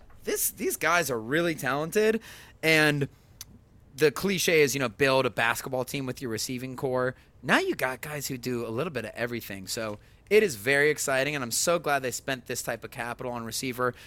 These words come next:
And James Washington was my least favorite receiver pick of the past few years. I was pretty vocal about that, even though I think he's a good player. Like, he made a lot of great plays downfield,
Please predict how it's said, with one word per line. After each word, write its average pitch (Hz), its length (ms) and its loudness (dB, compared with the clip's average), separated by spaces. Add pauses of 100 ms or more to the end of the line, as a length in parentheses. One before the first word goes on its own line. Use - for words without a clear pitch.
(280)
And 123 380 -2 (280)
James 233 320 2
Washington 208 520 0
was 165 160 -2
my 147 100 4
least 151 300 0
favorite 143 360 4
receiver 135 380 -2
pick 139 420 -2 (160)
of 123 100 -6
the 123 60 -8
past 131 280 0
few 139 100 -6
years. 123 240 -2
I 135 60 -4
was 123 80 -8
pretty 127 160 -4
vocal 113 260 -6
about 131 220 -6
that, 139 220 -4
even 190 260 0
though 151 400 4 (880)
I 147 140 2
think 143 320 -4
he's 151 240 -4
a 139 60 -2
good 123 300 -2
player. 151 480 -2 (380)
Like, 139 240 -4 (400)
he 156 160 -2
made 180 160 4
a 190 80 6
lot 156 160 4
of 160 80 0
great 143 200 2
plays 147 220 -2
downfield, 135 640 -4